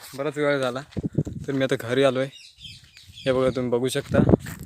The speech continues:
तर जरा बसतो, पाणी वगैरे पितो, लय वैताग आला चालून चालून.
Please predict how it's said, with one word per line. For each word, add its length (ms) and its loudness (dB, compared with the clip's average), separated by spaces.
तर 100 -12
जरा 200 -14
बसतो, 380 -12
पाणी 240 -6
वगैरे 200 -4
पितो, 340 -12
लय 80 -4
वैताग 340 -6
आला 160 -6
चालून 300 -8
चालून. 260 -12